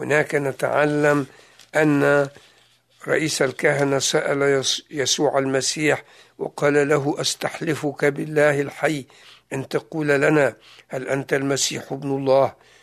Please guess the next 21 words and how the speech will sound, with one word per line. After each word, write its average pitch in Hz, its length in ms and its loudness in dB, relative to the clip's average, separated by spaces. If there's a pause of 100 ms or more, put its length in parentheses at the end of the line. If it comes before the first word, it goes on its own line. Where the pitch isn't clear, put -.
(160)
قال 127 340 -2
له 123 260 -4
يسوع: 120 480 -6
"أنت 117 200 -12
قلته، 131 520 -6 (600)
وأيضًا 117 360 -4
أقول 123 580 -8
لكم 139 280 -4
من 120 160 -6
الآن 131 600 0
تبصرون 147 720 -2
ابن 143 220 0
الإنسان 120 800 -2 (440)
جالساً 151 680 -2
عن 165 180 -2
يمين 151 380 0
القوة 131 640 -2 (380)
وآتياً 127 600 -2
على 117 280 -4
سحاب 107 460 -6
السماء." 110 500 -8